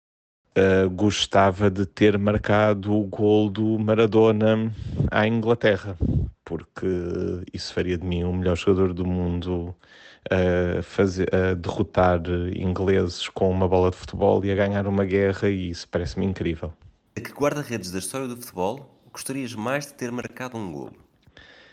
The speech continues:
Speaker 1: A qualquer guarda-redes do Futebol Clube do Porto. É, é-me completamente indiferente. A todos seriam sempre bons, ou seja, gostaria de marcar a qualquer pessoa vestida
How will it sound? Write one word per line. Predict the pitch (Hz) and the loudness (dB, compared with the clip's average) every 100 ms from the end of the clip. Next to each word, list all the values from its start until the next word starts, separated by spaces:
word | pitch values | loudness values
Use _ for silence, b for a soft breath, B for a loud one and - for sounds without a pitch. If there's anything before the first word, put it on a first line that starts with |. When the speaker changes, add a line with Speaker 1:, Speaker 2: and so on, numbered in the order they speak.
| b b b b b b | b b b b b b
Speaker 1:
A | - 101 | 0 0
qualquer | - 104 104 113 | 4 2 4 2
guarda-redes | 104 104 98 - 104 92 98 | 4 2 2 2 2 0 -6
do | 95 | -4
Futebol | - 95 | 0 0
Clube | - 92 | 0 -6
do | 87 | -4
Porto. | 90 87 82 - - - - - - 95 | -2 -2 -4 -8 -4 -2 -2 -6 -10 -8
É, | 90 87 - | -6 -4 0
é-me | 95 92 | 0 0
completamente | - 107 92 107 107 101 95 95 98 | -2 -2 0 0 2 0 -2 -2 -4
indiferente. | 90 87 - 85 82 - - - - | -2 -4 -4 -4 -6 -12 -18 -14 -6
A | 101 | -6
todos | - 110 101 _ - | 2 2 2 _ -6
seriam | - - 113 113 113 | -4 2 2 4 2
sempre | 107 - 120 117 110 | 0 2 2 2 2
bons, | 110 107 110 113 - | 0 0 0 -2 -2
ou | 101 | -2
seja, | - 98 98 98 | 0 0 0 -4
gostaria | - - 104 98 104 | -6 -2 0 2 2
de | 101 | 2
marcar | 104 98 98 101 | 0 0 0 0
a | |
qualquer | 98 - 107 101 98 - 110 113 | -2 2 2 2 0 2 2 2
pessoa | 113 - - 107 101 110 113 _ B B B B B | -4 -14 0 2 2 0 -4 _ B B B B B
vestida | 98 101 - - 110 107 98 107 107 | -6 -4 -2 0 2 2 2 2 2